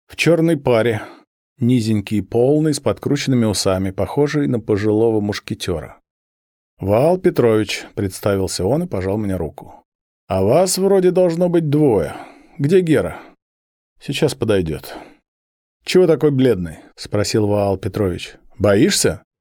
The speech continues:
«Нет», — ответил я. «Не бойся. Во время красной церемонии уже много лет не случается неожиданностей. У нас отличное оборудование». «Ага, вы и есть Гера.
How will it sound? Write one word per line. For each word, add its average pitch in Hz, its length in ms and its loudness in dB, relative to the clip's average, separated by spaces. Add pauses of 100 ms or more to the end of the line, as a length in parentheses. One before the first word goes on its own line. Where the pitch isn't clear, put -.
(460)
«Нет», — 151 500 -2 (160)
ответил 90 460 -6
я. 80 240 -12 (720)
«Не 226 120 4
бойся. 139 580 2 (720)
Во 107 80 -2
время 175 280 2
красной 147 420 0
церемонии 160 580 0
уже 131 220 2
много 185 460 2
лет 185 280 2
не 131 120 2
случается 120 680 0
неожиданностей. 101 960 -4 (500)
У 165 100 -2
нас 190 200 0
отличное 160 480 0
оборудование». 123 720 -2 (1040)
«Ага, 127 640 2
вы 143 180 2
и 170 60 4
есть 165 180 2
Гера. 131 480 0